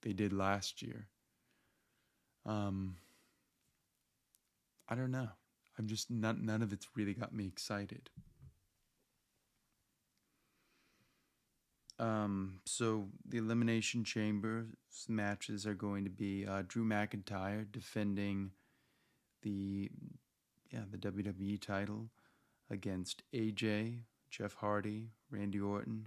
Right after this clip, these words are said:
Sheamus, and The Miz. Eh, who cares? And then s-, on the SmackDown side, it's going to be not Roman Reigns defending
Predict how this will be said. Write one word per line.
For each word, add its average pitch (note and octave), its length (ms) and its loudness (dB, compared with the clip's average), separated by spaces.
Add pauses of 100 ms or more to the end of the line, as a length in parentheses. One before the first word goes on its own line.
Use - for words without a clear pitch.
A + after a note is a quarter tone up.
Sheamus, G2+ 800 -2 (840)
and G#2 100 0
The G#2 60 2
Miz. G#2+ 580 0 (2000)
Eh, G#2+ 300 0 (380)
who - 160 -4
cares? G2 640 -2 (640)
And A2 220 0
then G#2+ 380 2
s-, - 120 -8
on G2+ 180 0
the F#2+ 40 -6
SmackDown A#2 640 2
side, F#2+ 480 -4
it's - 220 -8
going G2+ 460 -2
to G#2 100 -4
be F#2+ 540 -2 (1200)
not A2 640 4 (720)
Roman G#2+ 360 4
Reigns G2 280 0
defending F#2 760 -2